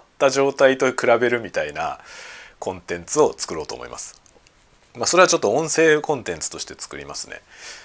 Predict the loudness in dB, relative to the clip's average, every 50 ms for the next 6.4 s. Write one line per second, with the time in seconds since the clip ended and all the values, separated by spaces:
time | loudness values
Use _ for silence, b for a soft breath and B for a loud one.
0 | B B B B B B _ _ _ _ _ _ _ 0 4 6 6 6 8 6
1 | 6 6 6 4 4 4 2 2 0 0 0 2 6 8 10 10 10 10 6 2
2 | 2 2 2 4 4 2 0 0 0 0 0 2 4 2 4 4 2 0 -2 -2
3 | -4 -4 -2 0 0 0 0 0 2 2 2 2 0 0 2 4 6 6 6 4
4 | 2 0 -2 -2 0 2 2 2 2 2 4 4 4 4 4 0 0 0 0 -2
5 | -4 -6 -6 -8 -10 -10 -12 -12 -10 -8 -8 -8 -10 -10 -12 -12 -10 -10 -10 -10
6 | -12 -12 -12 -6 0 4 6